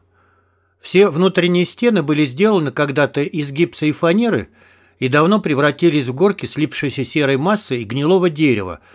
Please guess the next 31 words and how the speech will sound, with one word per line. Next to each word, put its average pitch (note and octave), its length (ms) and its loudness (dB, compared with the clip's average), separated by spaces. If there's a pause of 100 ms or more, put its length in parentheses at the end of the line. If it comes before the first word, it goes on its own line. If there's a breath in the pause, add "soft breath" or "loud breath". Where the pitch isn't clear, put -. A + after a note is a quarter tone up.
(120)
хаотично C#3 580 -2
разбросанного C3+ 680 -2
по B2 140 -6
углам. A2+ 500 -2 (680)
На C#3+ 140 0
первом G#3+ 360 2
этаже C3+ 340 2
оказалось D3 540 0
сразу F#3 340 0
пять F#3 320 -2
окон, B2+ 500 -4 (300 soft breath)
зато D#3 300 0
на F3 80 2
втором G#3 380 2
всего E3+ 320 0
два. A2+ 320 -2 (720)
Одно D#3+ 320 2
выходило F#3 500 4
в F3 80 -2
поле A#3 300 2
с - 80 -10
высокой C#3 480 -2
травой B2 500 -2 (220 soft breath)
и C3 100 0
лес, G#3+ 380 0 (280 soft breath)
откуда D#3 440 0
пришли D#3+ 360 -2
Штык E3+ 360 -2
и C#3+ 40 2
его D3 220 0
бойцы, D3 600 -2